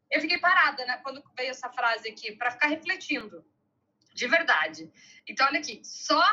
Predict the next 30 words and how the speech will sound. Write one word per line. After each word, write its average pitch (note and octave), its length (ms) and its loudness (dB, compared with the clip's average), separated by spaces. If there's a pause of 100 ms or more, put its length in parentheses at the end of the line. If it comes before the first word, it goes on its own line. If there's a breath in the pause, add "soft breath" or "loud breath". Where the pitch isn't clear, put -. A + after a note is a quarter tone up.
(120)
se - 220 -16
você D#4 280 -4
subir F4 720 -4 (120)
e D#4 120 -8
descer D#4 560 -2
com D#4 80 -8
os D4+ 140 -10
picos D#4 380 -6
e D#4 60 -4
vales C4+ 300 0
da C#4 100 -6
sua C4+ 200 -2
vida." G#3 340 -14 (420 soft breath)
Quando C#4+ 200 0
você D#4 300 2
verdadeiramente E4 1000 0
aprende A#3+ 560 -6
a G#3 40 -2
administrar B3+ 560 -2
esses F4+ 200 -4
momentos D4 520 -6
bons C#4 260 -2
e C4+ 40 -4
ruins, A#3+ 520 -10 (220 loud breath)
aprende D#4 420 0
a F4 60 2
manter D4+ 280 0
um D4+ 80 -6
equilíbrio D4 400 -4
saudável. C#4 680 -2